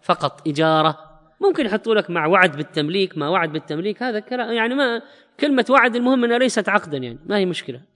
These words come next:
ابدأها إجارة، ولما تبغى تتملك السيارة سواء في آخر قسط ولا قبله ولا،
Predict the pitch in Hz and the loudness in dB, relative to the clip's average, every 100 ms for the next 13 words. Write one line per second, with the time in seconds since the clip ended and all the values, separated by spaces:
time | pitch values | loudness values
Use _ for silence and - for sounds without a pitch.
0 | _ - 127 170 240 196 156 135 127 117 | _ -8 2 6 6 4 0 0 0 0
1 | 156 - _ _ _ _ _ _ _ - | -6 -12 _ _ _ _ _ _ _ -6
2 | 123 226 254 240 240 202 180 165 180 160 | 2 2 4 2 2 2 0 0 2 2
3 | - - 139 131 123 123 156 - _ _ | 0 -2 0 2 2 0 -4 -12 _ _
4 | _ - 165 208 196 160 185 190 170 - | _ -2 2 4 2 0 0 0 -2 -2
5 | 175 - 170 160 196 175 180 170 165 165 | -4 -2 -2 0 -2 -2 -2 -2 -2 -4
6 | 175 | -8